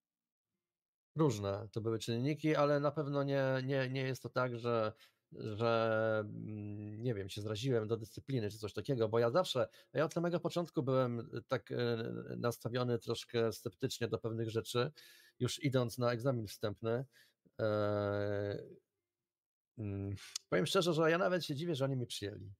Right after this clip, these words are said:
bo ja na, na egzaminie wstępnym, który wyglądał w ten sposób, że była ta ustna rozmowa z komisją, nie było nic, żadnych testów, żadnego pisania, po prostu była długa rozmowa z komisją, z trzema osobami.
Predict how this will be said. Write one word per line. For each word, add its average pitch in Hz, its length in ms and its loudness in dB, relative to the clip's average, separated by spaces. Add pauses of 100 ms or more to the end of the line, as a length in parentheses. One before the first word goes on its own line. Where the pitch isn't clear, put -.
(420)
bo 113 200 -2
ja 123 340 2
na, 120 380 0
na 117 160 0
egzaminie 117 460 -4
wstępnym, 123 340 -2
który 120 220 0
wyglądał 117 360 0
w - 40 -10
ten 117 80 -4
sposób, 113 320 -4
że 113 120 -2
była 117 160 4
ta 117 120 -2
ustna 120 260 -2
rozmowa 110 500 0
z - 140 -14
komisją, 123 680 0
nie 113 140 -6
było 110 340 -2
nic, 117 280 -8 (840)
żadnych 110 320 -4
testów, 117 400 -4
żadnego 110 320 0
pisania, 117 420 0
po - 100 -12
prostu 110 300 -4
była 107 440 2 (360)
długa 143 260 2
rozmowa 120 520 0 (560)
z - 20 -20
komisją, 123 680 -2
z - 40 -16
trzema 123 260 -4
osobami. 117 640 -2